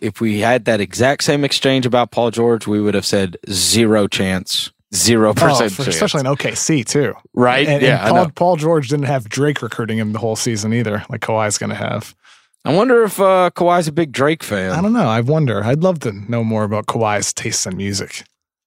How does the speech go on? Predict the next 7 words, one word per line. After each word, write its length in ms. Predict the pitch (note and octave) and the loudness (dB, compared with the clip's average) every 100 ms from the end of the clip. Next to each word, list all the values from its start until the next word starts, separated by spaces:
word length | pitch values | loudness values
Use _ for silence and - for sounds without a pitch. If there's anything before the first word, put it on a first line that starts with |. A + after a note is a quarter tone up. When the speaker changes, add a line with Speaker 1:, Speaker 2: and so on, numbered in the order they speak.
| _ - | _ -2
Speaker 1:
I 80 | |
would 280 | G#2+ G2 F2+ | 0 -2 -4
too. 280 | - C2 C2+ _ _ _ _ _ - | -8 -10 -12 _ _ _ _ _ 0
All 80 | F#3+ | 2
right, 180 | F3+ | 2
number 800 | F#3+ A3 B3 B3 A#3 A#3 A3+ A3+ | 0 2 2 2 2 2 4 2
fourteen. 600 | - C4 A#3 - B2+ F2 | 2 2 2 0 -2 -4